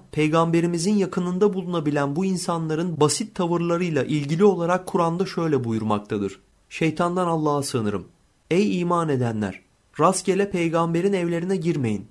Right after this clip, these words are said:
Bir başka iş için girmişseniz ille de yemek vaktini beklemeyin.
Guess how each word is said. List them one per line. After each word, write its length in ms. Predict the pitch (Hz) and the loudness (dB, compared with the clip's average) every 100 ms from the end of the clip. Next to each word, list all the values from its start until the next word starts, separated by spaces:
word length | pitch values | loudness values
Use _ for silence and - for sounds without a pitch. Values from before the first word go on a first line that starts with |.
| _ _ - | _ _ -4
Bir 180 | 175 170 | -2 2
başka 320 | 180 160 240 | 2 0 -4
iş 240 | 214 208 | -4 -4
için 240 | - 196 156 | -4 -4 -2
girmişseniz 720 | 156 180 226 - 156 185 - _ _ - | -2 -2 -4 -4 -4 -4 -8 _ _ 0
ille 320 | 202 208 196 | 2 4 6
de 60 | 196 | 4
yemek 380 | 180 185 208 | 4 2 2
vaktini 420 | 190 165 - 180 175 | 2 0 -2 -2 -2
beklemeyin. 560 | 151 156 135 110 98 | -2 -2 0 0 -4